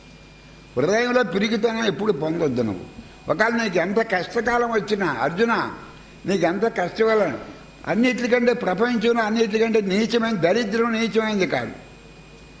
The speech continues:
దరిద్రం నీచమైనది కాదు. నీకు చదువు లేకపోయినా నీచమైనది కాదు. నువ్వు ప్రతిదానికి, మనం నీ హృదయంలో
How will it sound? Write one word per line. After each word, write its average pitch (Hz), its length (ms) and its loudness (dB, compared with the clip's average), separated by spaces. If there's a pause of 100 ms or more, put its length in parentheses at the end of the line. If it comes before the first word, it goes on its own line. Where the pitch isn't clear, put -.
(840)
దరిద్రం 208 580 2
నీచమైనది 226 580 0
కాదు. 170 340 0 (520)
నీకు 214 160 2
చదువు 196 340 2
లేకపోయినా 233 560 2
నీచమైనది 220 600 0
కాదు. 165 280 0 (640)
నువ్వు 220 100 4
ప్రతిదానికి, 240 760 2
మనం 226 320 2
నీ 202 120 2
హృదయంలో 220 880 2